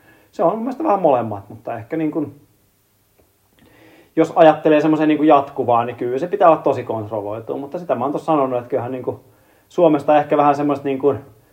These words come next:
mitä on joku Ruotsiin ehkä vähän tämmönen niin kun termi on tullutkin, niin kun double threshold diet, että tupla V K:n työntäjät, niin semmoiset Suomesta pois, loistaa vähän niin kun kilpakuntoilun osalta vielä po-, tota, tota, poissaololla, että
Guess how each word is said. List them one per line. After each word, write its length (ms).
mitä 200
on 80
joku 160
Ruotsiin 440
ehkä 200
vähän 180
tämmönen 240
niin 120
kun 160
termi 340
on 80
tullutkin, 360
niin 80
kun 120
double 360
threshold 680
diet, 360
että 160
tupla 380
V 220
K:n 260
työntäjät, 640
niin 100
semmoiset 380
Suomesta 420
pois, 260
loistaa 400
vähän 180
niin 100
kun 100
kilpakuntoilun 800
osalta 300
vielä 200
po-, 320
tota, 300
tota, 360
poissaololla, 880
että 280